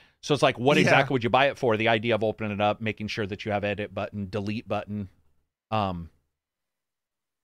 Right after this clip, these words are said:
Speaker 1: man, if he could fix the back end, because I'm telling you, their C S R, their, their, their cu-, customer support is balls. It's terrible. It's, it's
Speaker 2: <laughs>
Speaker 1: probably Twitch level bad.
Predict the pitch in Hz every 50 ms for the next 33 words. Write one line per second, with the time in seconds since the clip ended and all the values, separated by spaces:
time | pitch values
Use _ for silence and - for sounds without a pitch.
0 | _ _ _ _ _ _ _ _ - 107 117 123 117 110 95 - _ - - 123
1 | 113 110 - - 143 - - - - 110 113 110 110 - - 117 113 117 131 135
2 | - _ _ _ _ _ _ 117 113 127 123 127 120 117 131 117 117 117 117 110
3 | 110 101 - - - 135 127 120 - 127 113 113 117 123 113 110 107 104 101 104
4 | - - 107 110 95 95 90 - 95 110 107 92 - _ - - 131 - - -
5 | 139 - - 123 110 - 110 - 113 107 107 107 92 87 85 95 95 95 90 82
6 | 82 76 - - - _ - 104 - - - - - 135 120 107 85 - - -
7 | _ _ _ _ _ - - - 123 113 - - 143 135 - 151 139 135 131 110
8 | - - - 123 - - - 110 98 85 95 90 85 92 87 78 76 78 -